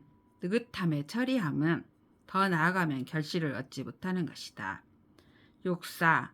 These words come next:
유부지고, 왕, 견린. 상활,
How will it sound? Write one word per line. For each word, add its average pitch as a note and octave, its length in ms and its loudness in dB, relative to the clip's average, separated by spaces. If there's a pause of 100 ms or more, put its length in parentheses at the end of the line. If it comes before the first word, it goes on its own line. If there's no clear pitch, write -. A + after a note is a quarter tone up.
(180)
유부지고, E3+ 1300 -2 (220)
왕, D#3 400 4 (300)
견린. C3+ 640 0 (640)
상활, F3 760 6